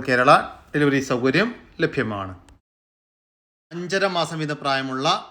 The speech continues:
നാല് കോഴികൾ വിൽപ്പനക്കുണ്ട്. മൂന്ന് പാലക്കാടൻ നാടൻ കോഴികളും ഒരു ഫയോമി കോഴിയുമാണ് വിൽപ്പനക്കുള്ളത്. നാല് പെടക്കോഴികളാണ്. ഏകദേശം മുട്ടയിടാറായി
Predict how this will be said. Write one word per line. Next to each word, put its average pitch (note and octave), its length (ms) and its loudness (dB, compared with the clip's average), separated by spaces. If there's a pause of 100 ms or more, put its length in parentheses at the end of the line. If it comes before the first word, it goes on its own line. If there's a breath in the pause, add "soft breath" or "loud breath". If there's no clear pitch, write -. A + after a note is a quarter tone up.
(140)
നാല് D#3+ 400 2 (100)
കോഴികൾ C#3 380 -2
വിൽപ്പനക്കുണ്ട്. C3 540 -2 (2000)
മൂന്ന് E3 340 0
പാലക്കാടൻ C#3+ 560 4 (100)
നാടൻ B2+ 300 2
കോഴികളും B2 380 0 (240)
ഒരു C#3+ 200 -2
ഫയോമി C#3 480 0
കോഴിയുമാണ് A#2+ 480 -2
വിൽപ്പനക്കുള്ളത്. A2+ 580 -2 (1500)
നാല് D3 360 4
പെടക്കോഴികളാണ്. C#3 840 4 (1500)
ഏകദേശം A#2+ 440 -4
മുട്ടയിടാറായി B2+ 680 4